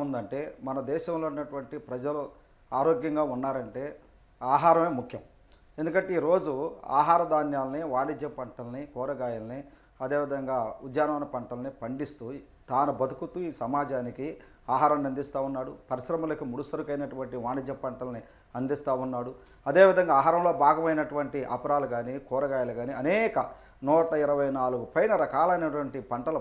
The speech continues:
పండించి ఈ సమాజ అభివృద్ధికి, సమాజ పురోభివృద్ధికి దోహదపడుతున్నటువంటి, ఏ, వ్యక్తులు ఎవరైనా ఉన్నారంటే వాళ్ళు రైతులు. ఈరోజు వ్యవసాయం పంటలు పండించి, ఆ, ఉత్పత్తి చేసి మార్కెట్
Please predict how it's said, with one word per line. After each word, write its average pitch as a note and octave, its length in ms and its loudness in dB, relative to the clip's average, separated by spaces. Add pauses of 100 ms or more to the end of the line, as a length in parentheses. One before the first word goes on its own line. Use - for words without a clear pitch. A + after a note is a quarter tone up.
పండించి C3+ 440 -6 (480)
ఈ C#3+ 80 0
సమాజ D#3 400 2 (140)
అభివృద్ధికి, D3 540 -2 (160)
సమాజ C#3+ 300 -2 (120)
పురోభివృద్ధికి C#3 640 -2 (100)
దోహదపడుతున్నటువంటి, B2+ 1040 -4 (420)
ఏ, C3 60 -4 (160)
వ్యక్తులు B2+ 340 0
ఎవరైనా C3+ 260 0
ఉన్నారంటే B2+ 360 -4
వాళ్ళు A2 240 -2
రైతులు. C3+ 320 -2 (520)
ఈరోజు F3+ 440 6 (500)
వ్యవసాయం G3 540 10 (560)
పంటలు E3+ 360 6 (120)
పండించి, D#3 580 2 (760)
ఆ, D#3+ 120 2 (120)
ఉత్పత్తి A3 440 0
చేసి D3 300 -2 (460)
మార్కెట్ D3 440 2